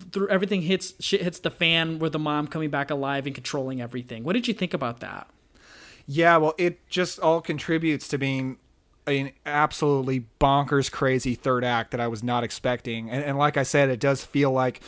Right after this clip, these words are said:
Speaker 2: a third act battle scene because the bully comes back to life too, and he's trying to kill everybody, and they have this, the epic fight with the ripping metal score and everything.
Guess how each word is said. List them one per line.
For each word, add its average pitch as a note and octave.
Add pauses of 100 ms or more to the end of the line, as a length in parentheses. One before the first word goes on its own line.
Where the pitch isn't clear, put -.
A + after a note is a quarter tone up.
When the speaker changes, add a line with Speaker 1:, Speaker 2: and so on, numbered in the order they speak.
(260)
Speaker 2:
a B2+
third C#3+
act C3
battle B2+
scene G#2+
because A#2
the A#2+
bully C3+
comes B2
back A#2+
to B2+
life A#2
too, B2 (340)
and B2+
he's C#3+
trying C3+
to A#2+
kill C3+
everybody, B2+
and B2+
they C3
have B2+
this, A#2 (200)
the C#3
epic C#3+
fight D3
with C3+
the C3+
ripping B2+
metal C3+
score C3+
and C3+
everything. C3+